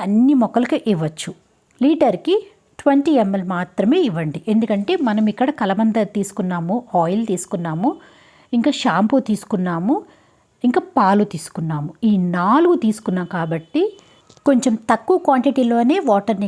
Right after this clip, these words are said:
కలుపుకొని మొక్కలకి అనేది ఇవ్వాలి. వీటిని మీరు ఫిల్టర్ చేసుకొని మొక్క పైన స్ప్రే చేసుకోవచ్చు, అలాగే మట్టిలో కూడా ఇవ్వచ్చు. కొంచెం జిడ్డుగా ఉంటుంది కానీ చాలా బాగా వర్కౌట్ అవుతుంది. ఇలా చిన్న మెజరింగ్ క్యాప్ అనేది పెట్టుకోండి. ఇలా పెట్టుకోవడం వల్ల మనకి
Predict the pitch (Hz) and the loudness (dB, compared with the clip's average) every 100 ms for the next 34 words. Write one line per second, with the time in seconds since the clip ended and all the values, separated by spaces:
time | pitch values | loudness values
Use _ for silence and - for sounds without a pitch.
0 | - 196 185 214 226 214 320 494 - 233 | -4 -4 -6 -2 0 2 0 -2 -4 -2
1 | 233 214 214 196 185 320 339 190 165 151 | 0 0 -2 -2 -2 -4 -2 -2 -2 -4
2 | 151 - - - 240 311 311 277 247 226 | -6 -12 -20 -8 0 2 4 4 4 2
3 | 233 240 214 269 254 240 - 233 220 196 | 0 0 0 0 0 -2 0 0 0 -2
4 | 240 233 233 240 - 226 233 226 240 220 | -4 -2 -2 -2 -4 -4 -4 -4 -4 -4
5 | 214 - 311 214 196 202 208 180 202 196 | -4 -4 -4 -2 -2 -2 -2 -4 -2 -2
6 | 202 220 302 226 175 160 160 175 - - | 0 0 0 -2 -2 -2 -4 -10 -10 -14
7 | - - 302 285 285 190 190 165 247 269 | -20 -2 2 4 2 2 0 0 2 2
8 | 196 165 170 170 285 440 - _ _ 226 | 2 -2 -4 -2 0 -2 -4 _ _ 0
9 | 254 339 - 185 202 214 214 190 - 185 | 2 0 -2 -4 0 0 -2 -4 -2 -2
10 | 180 165 165 165 311 311 202 202 - 294 | -2 -6 -6 -4 -4 -2 -2 -2 -2 -2
11 | 320 233 180 240 233 196 - 180 175 202 | 2 0 0 -2 -2 -4 -6 -8 -6 -8
12 | 190 - 196 165 175 269 208 175 180 - | -10 -4 -2 -2 -2 -2 -2 -4 -6 -4
13 | 208 196 175 170 233 214 180 240 | -4 -2 -4 -4 -2 -4 -6 -6